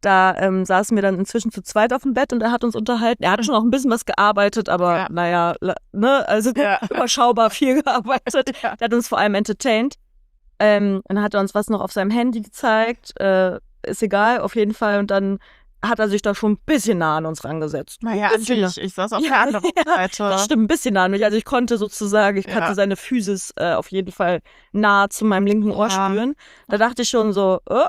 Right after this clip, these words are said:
Speaker 1: okay, finde ich ein bisschen arg, ein bisschen viel. Es ist immer noch erst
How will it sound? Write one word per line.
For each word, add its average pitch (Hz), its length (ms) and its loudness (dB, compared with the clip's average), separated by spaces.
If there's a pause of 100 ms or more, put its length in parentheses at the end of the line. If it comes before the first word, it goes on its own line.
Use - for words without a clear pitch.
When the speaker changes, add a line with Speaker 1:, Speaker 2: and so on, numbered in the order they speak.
(120)
Speaker 1:
okay, 247 400 0 (120)
finde 254 340 0
ich - 240 -6 (520)
ein 202 140 -6
bisschen 427 400 0
arg, 339 460 4
ein 240 60 -2
bisschen 330 280 0
viel. 302 260 0
Es 269 140 0
ist 202 100 -6
immer 247 200 2
noch 240 180 2
erst 214 320 0